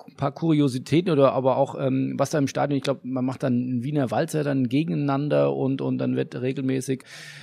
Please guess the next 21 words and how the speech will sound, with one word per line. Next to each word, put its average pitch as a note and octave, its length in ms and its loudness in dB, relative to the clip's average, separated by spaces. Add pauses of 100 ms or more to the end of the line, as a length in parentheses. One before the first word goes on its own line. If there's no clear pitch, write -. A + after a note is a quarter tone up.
(160)
von C3+ 280 -2
sehr C#3+ 280 2
hübschen C#3+ 320 -4
Damen, C3+ 400 -4
äh, C3 300 -6
Wasser C#3+ 440 -2
in, C#3+ 260 -6
ins C#3+ 160 -8
Publikum C#3+ 400 -4
gespritzt. C3+ 380 -4
Also, C#3 100 -2
sie C3+ 60 2
haben C#3+ 100 0
sich C3 80 -6
ja D3 280 -2
einige C#3+ 560 -2 (300)
Maßnahmen D3+ 480 0
auf C3+ 80 -2
jeden D3 120 -2
Fall D3 120 -2
ausgedacht. C3+ 500 -6